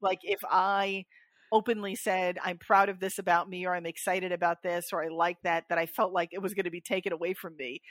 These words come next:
And it amazed me how few positive things I'd say to myself about what could happen. It amazed me how many negative things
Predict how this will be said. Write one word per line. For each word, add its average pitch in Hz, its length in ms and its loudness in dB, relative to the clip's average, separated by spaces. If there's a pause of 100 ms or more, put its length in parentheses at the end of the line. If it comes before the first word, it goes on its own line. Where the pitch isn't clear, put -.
(320)
And 190 360 -2 (100)
it 220 180 -2
amazed 208 520 -6
me 196 180 -6
how 190 240 -2
few 190 400 -14
positive 175 380 -2
things 190 220 -6
I'd 165 180 -4
say 190 180 -2
to 190 60 -4
myself 180 420 -2
about 180 240 -2
what - 180 -6
could 175 160 -6
happen. 220 460 -2 (320)
It 208 80 -4
amazed 214 440 -2
me 214 80 -6
how 233 140 -4
many 196 180 -8
negative 165 520 -2
things - 340 -16